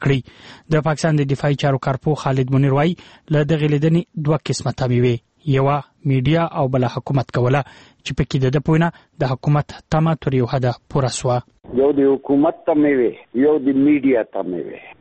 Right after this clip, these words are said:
Speaker 2: حکومت تمې، ام، کلیژن سپورټ فنډ د پیسې بندې وې، هغه یې راته راکړې. په معاشي دغه کې، په بجلۍ په دغه کې را سره وعدې وکړې، نو چې حکومت چې کوم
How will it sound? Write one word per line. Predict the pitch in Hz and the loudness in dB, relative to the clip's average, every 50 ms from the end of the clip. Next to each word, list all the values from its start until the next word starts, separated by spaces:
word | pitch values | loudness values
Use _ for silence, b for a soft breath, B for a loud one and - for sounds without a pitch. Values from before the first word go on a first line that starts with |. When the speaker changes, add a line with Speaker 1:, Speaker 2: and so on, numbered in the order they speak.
| _ | _
Speaker 2:
حکومت | 117 113 - 143 147 165 165 160 - - | -4 -2 2 2 2 2 2 -2 -2 -2
تمې، | 156 151 156 156 156 156 156 131 - - _ _ - | 0 2 2 2 2 2 2 0 -2 -8 _ _ -12
ام، | 147 139 131 127 123 131 120 - - | -4 -2 0 0 2 0 -2 -2 -2
کلیژن | 131 139 143 139 151 147 131 - - | 0 0 2 2 2 0 0 0 -2
سپورټ | 131 - - 135 135 127 107 - - | -4 -2 0 0 0 0 -2 -6 -4
فنډ | 135 139 139 135 123 | -2 0 0 0 0
د | 131 117 - - | 0 -2 -2 0
پیسې | 160 147 131 - 151 151 135 123 | 0 -2 0 0 -4 -2 0 0
بندې | 135 135 139 135 139 | 0 2 2 2 2
وې، | 143 147 139 139 131 | 2 4 4 4 2
هغه | 113 110 123 120 | 2 2 0 0
یې | 117 101 | 0 0
راته | 98 92 - - 87 87 87 | 0 -2 -2 -4 -4 -2 -2
راکړې. | 85 82 - _ - - - _ | -4 -4 -8 _ -16 -16 -16 _
په | - 143 139 139 | -2 0 2 2
معاشي | 139 143 139 127 - 151 151 139 135 | 2 2 0 0 0 0 0 2 2
دغه | 135 127 131 135 120 - | 0 0 0 -4 -4 -2
کې، | 143 143 139 135 - - | -2 0 0 0 0 0
په | 127 127 123 113 107 | -2 -2 0 0 -2
بجلۍ | 120 113 113 131 135 135 135 139 | -2 0 2 2 2 0 0 0
په | 127 123 120 | -2 0 0
دغه | 120 117 131 127 - | 0 0 0 -2 -2
کې | - 127 127 123 117 | 0 2 2 2 2
را | 120 117 113 - | 0 -2 -2 -2
سره | 123 117 117 113 110 | 0 0 0 0 0
وعدې | 110 98 98 104 117 117 117 | 0 -2 0 0 2 2 4
وکړې، | 113 120 127 120 - 135 127 123 | 4 2 0 0 0 0 2 2
نو | 123 123 104 | 2 0 0
چې | - 131 123 | 2 0 0
حکومت | 110 - - 139 143 170 175 - | 0 0 0 0 2 2 0 -2
چې | _ 170 - | _ -6 -4
کوم | - 156 147 | -2 -4 -4